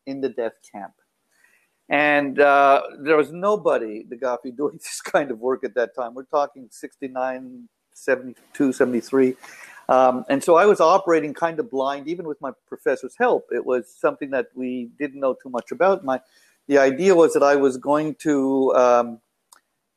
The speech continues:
uh, interview Holocaust survivors, death camp survivors,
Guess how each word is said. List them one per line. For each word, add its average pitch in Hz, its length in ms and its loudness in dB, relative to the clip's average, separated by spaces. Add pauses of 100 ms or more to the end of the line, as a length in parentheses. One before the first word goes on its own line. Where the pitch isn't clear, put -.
uh, 113 460 2 (240)
interview 135 640 -2
Holocaust 135 540 -2
survivors, 123 460 -2
death 131 280 2
camp 131 220 -6
survivors, 113 680 -4